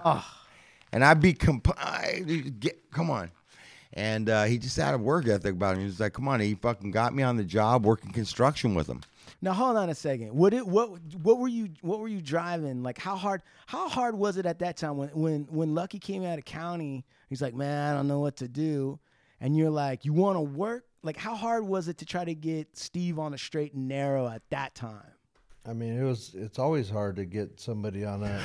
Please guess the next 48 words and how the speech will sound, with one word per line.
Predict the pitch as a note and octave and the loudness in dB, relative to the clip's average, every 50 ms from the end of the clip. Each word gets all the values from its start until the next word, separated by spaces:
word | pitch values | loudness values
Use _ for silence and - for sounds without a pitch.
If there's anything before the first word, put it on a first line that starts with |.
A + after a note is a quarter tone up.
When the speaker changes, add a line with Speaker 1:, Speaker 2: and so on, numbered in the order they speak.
| - - - - | -8 -8 -2 0
Speaker 3:
on | F#3 C3 A2+ G#2+ G#2 | 0 2 2 0 -2
a, | G#2 G2+ G2+ G2 F#2+ F#2+ F2+ F2 - - - | -2 -2 -2 -2 -2 -2 -4 -4 -8 -10 -14
Speaker 1:
<laughs> | - - | -10 0
No, | F3+ F#3 F3+ | 2 4 4
Speaker 3:
to, | C#3 | 6
Speaker 1:
but, | D#3+ D#3 - - - - B2 - - | 4 2 2 -2 -6 -8 -8 -6 -2
Speaker 3:
like, | C3 B2+ D#3 | 0 4 4
Speaker 1:
but | G3+ G3+ | 4 4
Steve | G#3 - - C#3+ - | 2 0 4 6 6
Speaker 3:
like | C#3 C3 B2+ | 6 6 6
how | - D3+ D3 D3 | 6 6 8 8
he | C#3+ D3 D#3+ | 8 6 6
Speaker 1:
particularly | F3+ D#3+ D#3 | 4 4 4
Speaker 3:
said | D3 C#3+ C3+ C3 B2+ A#2 A2 G#2+ - - - - - - - - - _ _ _ _ - D3+ | 6 6 6 6 6 4 0 -6 -10 -14 -20 -20 -20 -20 -20 -20 -20 _ _ _ _ -18 -16
he | G#2 - B2+ C3+ C3+ | -6 0 2 4 6
had | C3+ B2+ B2 | 6 6 6
a | A#2 | 4
plan, | - - B2 B2 B2 B2 A#2 | 2 0 0 0 0 0 0
I | A2+ A2+ | 0 2
had | A#2 A#2+ A2 | 2 2 2
a | A2+ | 0
plan, | - - A#2+ A#2+ A#2 A#2 A2 | -2 0 0 0 2 2 0
my | G#2+ G#2 G#2 | 0 -2 -2
plan | - - A#2+ A2 A2 G#2+ | -2 -2 -2 0 0 0
was | G#2 F#2 | -2 -2
different. | F#2 G#2+ G#2+ G#2 - B2+ B2+ B2 G#2+ - _ D#3 D#3+ | -2 -2 -2 -2 -2 -4 -4 -4 -6 -10 _ 2 4
Speaker 1:
Yeah. | F3+ E3 D3+ B2+ - - _ _ | 4 6 6 2 -2 -10 _ _
Speaker 3:
When | G#2+ G#2 G#2+ | -6 -6 -2
you're | A2 A2+ A#2+ | -2 -2 -2
trying | G#2+ - C#3 C3+ B2 A#2+ | 0 0 0 2 2 2
to | A2 | 0
get | G2 A2 A2+ G#2 - | 0 0 0 0 -2
somebody | - - B2 A#2 A#2 A2+ A2+ A#2 A2+ G#2+ G2+ F2+ - - | -4 -2 0 0 2 2 2 2 2 0 -2 -6 -8 -10
that's | - G#2+ A2 G2+ F#2+ - | -8 -4 -4 -4 -2 -2
on | A#2 G#2+ G#2 | -2 -2 -2
a | G2+ F#2+ | -2 -4
different | F#2 A2+ A#2+ G#2+ B2 A2 F#2+ | -2 -4 -4 -2 -4 -6 -6
plan | - A#2 A2+ A2 G#2+ G2+ | -4 -4 -4 -2 -2 -2
on | G2 F#2+ | -4 -4
your | G2+ G#2+ A#2+ A#2+ | -2 -2 -2 -4
plan, | A2 - G#2+ G2+ F#2+ F#2 F2+ F2+ | -4 -6 -6 -6 -4 -4 -6 -6
it's | E2+ - - | -8 -6 -4
always | G#2+ G#2 G2 F#2+ F#2 F2+ F2+ | -4 -2 -2 -2 -4 -4 -6
a, | F#2 F2+ - - | -8 -8 -8 -8
a | F#2 F#2+ | -8 -6
mission, | G2 G#2 A2 G#2 - - F2+ E2+ | -4 -4 -4 -4 -6 -8 -8 -8
you | F#2 F#2 | -6 -6
know? | F#2+ G2 G#2+ A2 | -6 -6 -6 -6